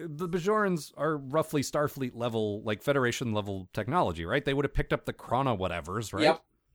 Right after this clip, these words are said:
Speaker 1: 'Cause
Speaker 2: Yeah, the Chronotons.
Speaker 1: I assume Chronotons, but I don't, you know.
Speaker 2: Mm, Croutons.
Speaker 1: Some kind of,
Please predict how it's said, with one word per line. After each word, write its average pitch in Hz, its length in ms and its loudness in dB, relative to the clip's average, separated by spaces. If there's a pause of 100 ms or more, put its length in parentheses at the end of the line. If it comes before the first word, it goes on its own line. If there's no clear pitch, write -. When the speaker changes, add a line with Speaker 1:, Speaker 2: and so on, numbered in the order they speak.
(880)
Speaker 1:
'Cause 170 100 4
Speaker 2:
Yeah, 185 80 8
the 196 80 4
Chronotons. 165 760 4 (280)
Speaker 1:
I 139 120 0
assume 165 400 2
Chronotons, 95 600 -2
but 110 140 -2
I 101 80 0
don't, 104 280 -6
you 113 100 -8
know. 82 180 -8 (220)
Speaker 2:
Mm, - 180 -18
Croutons. 175 180 -2
Speaker 1:
Some - 140 0
kind 165 200 2
of, 123 200 0